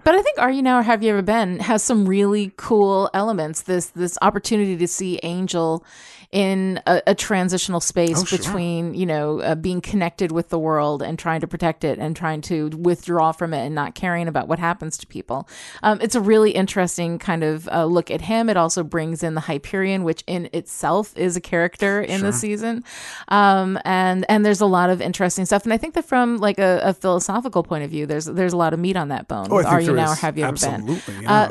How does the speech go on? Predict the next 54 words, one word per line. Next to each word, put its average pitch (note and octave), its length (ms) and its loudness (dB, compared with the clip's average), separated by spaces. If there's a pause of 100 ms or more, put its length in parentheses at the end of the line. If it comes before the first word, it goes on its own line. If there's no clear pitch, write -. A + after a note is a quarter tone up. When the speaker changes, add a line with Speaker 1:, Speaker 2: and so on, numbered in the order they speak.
Speaker 1:
I - 100 0
think C#5 120 -8
there's B4+ 140 -2
a G#4 60 4
lot A4 160 0
to - 100 -4
like A#3 180 2
about D#3 220 0
that - 140 -4
episode. A#2 600 -8
Speaker 2:
So F#3+ 220 2
Are G3 120 6
You A#3 140 2
Now G#3+ 160 2
or F3+ 60 4
Have F3+ 160 2
You F3+ 60 4
Ever E3 120 2
Been D3+ 220 2
was C3 120 0
ninth C#3+ 600 0
in D3 140 -2
our C3+ 100 -2
list B2+ 220 -4
of A2+ 60 -8
season A#2 280 -4
two D3 160 0
episodes, - 380 -2
thirteen E3 680 -2
on A#2+ 140 -4
our A#2+ 100 -2
list B2+ 220 -6
overall. C3 300 2 (160)
That C4 180 4
is C#3 80 0
still D3+ 220 2
well C3+ 240 2
within B2 340 -2
the A2+ 380 -8 (400)
good C#3 260 0
Speaker 1:
Yeah. B2+ 80 -6
Speaker 2:
zone. F#4+ 500 -2
Speaker 1:
Mm-hmm, B3+ 360 4 (100)
absolutely. D#4+ 580 -4 (320)
Speaker 2:
<laughs> F#3+ 100 2 (640)
Let's C4 200 2
move C#4+ 180 2
on B3 160 6
then G#3 160 2
to G3 180 2
our D#3+ 140 4
least F#3 420 0
favorite C3+ 460 0 (100)
episode, F3 680 4